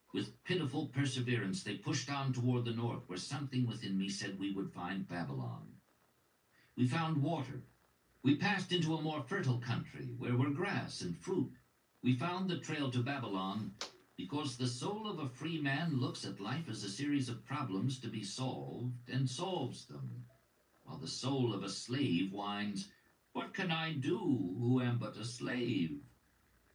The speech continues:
How about thee, Tarkad? Does thy empty stomach make thy head exceedingly clear? Art ready to take the road that leads back to self-respect?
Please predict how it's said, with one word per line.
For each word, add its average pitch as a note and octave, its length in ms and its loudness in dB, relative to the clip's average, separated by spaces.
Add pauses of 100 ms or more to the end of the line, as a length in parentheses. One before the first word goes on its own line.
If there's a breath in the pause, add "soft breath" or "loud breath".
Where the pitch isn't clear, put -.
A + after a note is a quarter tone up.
(720)
How F#3 260 -2
about D#3+ 360 -2
thee, D3 360 0
Tarkad? - 540 -10 (720)
Does G#3 240 -4
thy F3+ 240 0
empty A#2+ 340 2
stomach G2 520 -4
make G2+ 240 -6
thy G2 200 -4
head F#2+ 200 -4
exceedingly F#2+ 840 -2
clear? G2+ 460 -4 (460)
Art B2 240 0
ready B2+ 280 2
to B2 120 0
take B2 220 0
the A#2 100 -2
road B2 340 2
that B2 180 0
leads B2 320 4
back A#2 300 -4
to A#2 80 -6
self-respect? A#2+ 760 -2